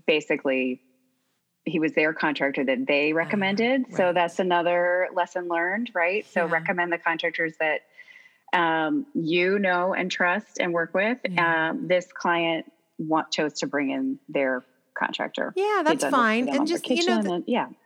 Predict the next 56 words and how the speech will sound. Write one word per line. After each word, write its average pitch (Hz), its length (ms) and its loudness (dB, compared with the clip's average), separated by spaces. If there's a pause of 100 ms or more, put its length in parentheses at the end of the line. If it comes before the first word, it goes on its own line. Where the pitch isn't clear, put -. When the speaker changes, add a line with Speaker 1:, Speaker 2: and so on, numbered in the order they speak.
Speaker 2:
the 302 180 -2
next 302 240 0
time 311 240 0
you 294 120 0
have 269 160 0
a 254 80 -2
client 247 320 0
who 240 80 4
wants 233 160 -2
to 240 60 -2
bring 226 180 0
in 226 80 0
their 214 120 -2
contractor, 226 580 -2
tell 254 180 -2
them 247 160 2
that 233 180 0
story 196 460 -2
and 202 140 0
just 233 160 -2
say, 254 140 -2
"It's - 180 -12
perfectly 339 460 -2
fine. 247 280 2
Here's 247 300 0
the - 100 -6
kind 233 240 -2
of 220 80 -2
things 214 280 -2
that - 200 -10
could 214 160 -4
happen." 175 540 -6 (680)
And 196 280 2
Speaker 1:
Right. 202 100 -2
Speaker 2:
if 220 180 -4
you 233 120 2
wanna 214 200 0
be 208 140 -2
responsible 196 560 -4
for 202 160 -6
that, 180 260 -2
no 254 160 0
problem. 254 480 -2
We, 208 240 -2
we're 214 200 -2
happy 196 260 -2
to 190 80 -2
work 185 240 -8
with 185 120 -4
anybody. 175 600 -8 (720)
Speaker 1:
You 233 100 4
say 285 200 0
that 262 200 0
so 233 100 2
nicely. 196 460 0
Speaker 2:
<laughs> 302 60 8